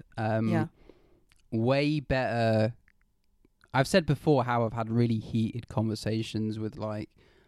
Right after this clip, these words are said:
Speaker 1: lots of friends, and it's always
Speaker 2: Yes.
Speaker 1: been, like, pretty, you know, it's like, I don't,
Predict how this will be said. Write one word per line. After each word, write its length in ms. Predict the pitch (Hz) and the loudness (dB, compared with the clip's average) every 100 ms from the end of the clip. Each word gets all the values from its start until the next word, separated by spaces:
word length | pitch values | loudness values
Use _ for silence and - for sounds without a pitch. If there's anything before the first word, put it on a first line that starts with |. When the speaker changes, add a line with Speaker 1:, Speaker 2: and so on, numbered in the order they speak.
| _ | _
Speaker 1:
lots 300 | 117 131 104 | -2 -2 -2
of 80 | 107 | -8
friends, 760 | - 107 104 107 107 107 - - - | -2 0 2 2 0 -2 -8 -16 -10
and 200 | 104 107 | -6 -6
it's 200 | 92 - | -4 0
always 320 | 120 113 110 | 2 2 2
Speaker 2:
Yes. 120 | 165 | 0
Speaker 1:
been, 300 | 120 107 107 | 0 0 0
like, 440 | 104 104 101 - - _ _ _ _ - | -2 -2 -4 -10 -20 _ _ _ _ -6
pretty, 640 | 285 240 214 151 120 - _ _ - | -4 0 0 0 0 -4 _ _ -14
you 160 | 202 247 | -4 0
know, 160 | 147 117 | 2 2
it's 320 | 117 135 - | 0 -2 -2
like, 220 | 165 160 | 0 2
I 80 | 151 | 2
don't, 140 | 165 | 0